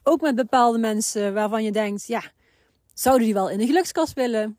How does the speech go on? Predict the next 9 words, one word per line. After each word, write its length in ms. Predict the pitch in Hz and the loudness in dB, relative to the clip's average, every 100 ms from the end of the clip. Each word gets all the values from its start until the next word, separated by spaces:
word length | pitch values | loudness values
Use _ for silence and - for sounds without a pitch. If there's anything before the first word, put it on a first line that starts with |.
| _ | _
En 140 | - 330 | -6 -2
uiteindelijk, 680 | 339 330 320 320 262 240 - | 0 0 0 2 2 0 -2
eh, 160 | 240 | 0
wil 200 | 240 330 | 4 4
iedereen 400 | 311 240 320 415 | 4 2 2 2
wel 140 | 392 302 | 2 2
in 100 | 277 | 2
de 80 | |
gelukskast. 720 | 277 262 226 - 214 190 - | 2 0 -2 -4 -4 -4 -8